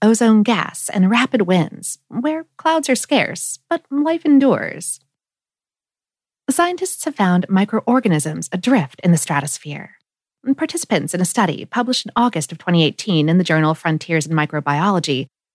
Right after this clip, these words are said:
designed and built an air-capturing probe that was installed on a nasa plane.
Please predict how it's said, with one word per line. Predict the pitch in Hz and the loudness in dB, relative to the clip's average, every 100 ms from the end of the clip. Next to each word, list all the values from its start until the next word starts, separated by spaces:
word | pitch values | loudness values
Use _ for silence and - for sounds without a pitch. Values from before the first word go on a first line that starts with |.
| - | -2
designed | 240 262 320 349 349 - | 0 2 0 -2 -8 0
and | 269 240 | 2 2
built | 233 175 - - | 2 0 -2 -4
an | 190 - | -4 0
air-capturing | 277 294 - 254 - 233 214 202 | 0 0 -6 -12 -6 0 2 0
probe | - 208 156 80 - _ _ - | 0 0 0 -2 -12 _ _ 2
that | |
was | 220 | 2
installed | 247 247 - 269 151 156 | 4 2 2 2 2 2
on | 180 | 0
a | 175 | 0
nasa | 147 - 170 | 0 -2 -6
plane. | - 214 - - 190 | 0 0 0 -8 -16